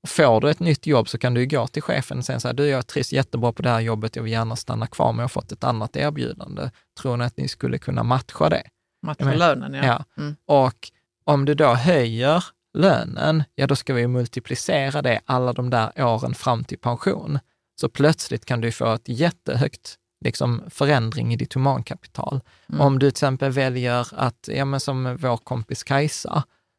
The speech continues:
Speaker 1: som när hon jobbade i ett logistikföretag och sen var så här, "Nej, men nu vill jag hoppa av och plugga till läkare."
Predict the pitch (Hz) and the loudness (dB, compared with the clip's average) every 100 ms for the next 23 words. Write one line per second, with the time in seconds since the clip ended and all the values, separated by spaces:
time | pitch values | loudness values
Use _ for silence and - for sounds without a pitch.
0 | - 135 123 123 - 135 131 127 123 123 | -4 0 2 0 -2 0 2 2 2 0
1 | 123 120 - 123 123 - 131 - - 117 | 0 0 -2 -2 -4 -2 -2 -2 -2 0
2 | 117 117 131 110 135 131 - 127 123 - | 0 -2 0 2 2 0 -2 -2 0 0
3 | 135 147 143 135 123 123 131 120 - 120 | 0 2 2 0 0 0 2 2 0 2
4 | 113 110 151 - 120 117 - 120 143 170 | 4 2 -2 -4 -2 -2 -2 0 2 0
5 | - - - 143 | -4 -10 -4 -4